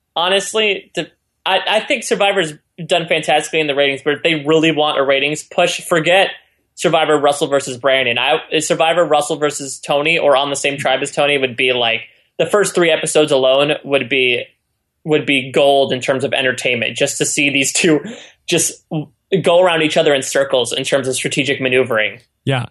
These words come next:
Speaker 2: 'Cause if they could just try to work together for a little bit, you know it would go down in flames, but it would actually <laughs> really, really benefit both of them.
Speaker 1: Yeah. Oh, absolutely. It's sort of like you need to, uh,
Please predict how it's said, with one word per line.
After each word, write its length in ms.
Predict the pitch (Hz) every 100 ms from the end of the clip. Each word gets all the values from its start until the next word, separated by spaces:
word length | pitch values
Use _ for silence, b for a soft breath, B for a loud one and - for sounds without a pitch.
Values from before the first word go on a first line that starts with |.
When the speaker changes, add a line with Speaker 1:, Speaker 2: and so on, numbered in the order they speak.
| _ _ -
Speaker 2:
'Cause 140 | 196
if 100 | 196
they 120 | 269
could 120 | 330 269
just 200 | 294 -
try 200 | 269 233
to 80 |
work 260 | 175 190 220
together 360 | 226 175 151 143
for 140 | -
a 60 | 147
little 240 | 156 151
bit, 260 | 117 151 95
you 120 | 165
know 280 | 214 254 208
it 40 |
would 140 | 185 151
go 140 | 165
down 200 | 156 143
in 60 | 135
flames, 560 | - 196 160 107 127 -
but 320 | 151 139 -
it 80 | 165
would 120 | 180
actually 440 | 226 - 196 180
<laughs> 0 |
really, 540 | 151 160 220 240 208 175
really 220 | 180 147
benefit 380 | 175 196 135 127
both 220 | 180 135
of 80 | 101
them. 240 | 87 120 _ _ _ _
Speaker 1:
Yeah. 300 | 196 208 127 - _ _
Oh, 140 | 214 170
absolutely. 580 | 175 - 165 165 127 127
It's 140 | 127
sort 260 | - 175 165
of 100 | 156
like 460 | 147 143 - - _ _
you 100 | 165
need 180 | 175 165
to, 460 | 175 151 143 131 - _ _ _ _ _ -
uh, 180 | 170